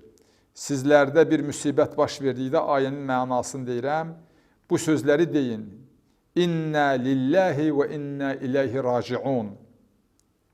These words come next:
Ayənin mənası, bizi Allah yaradıb, biz bu həyatı tərk edəcəyik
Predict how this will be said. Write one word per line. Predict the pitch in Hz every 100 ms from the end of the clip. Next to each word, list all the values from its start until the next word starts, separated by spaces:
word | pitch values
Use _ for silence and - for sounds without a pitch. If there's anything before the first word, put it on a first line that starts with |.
| _ _ _ _ _ _ _ 131
Ayənin | 131 135 143 151
mənası, | 139 131 123 123 113 - 127 110 - - - _ _ _ _ _ 143
bizi | 131 170 175 175 -
Allah | 156 151 170
yaradıb, | 143 139 127 110 110 - - _ _ 131
biz | 151 135
bu | 156
həyatı | 147 156 139 160
tərk | 156 156 -
edəcəyik | 139 135 156 170 165 170 170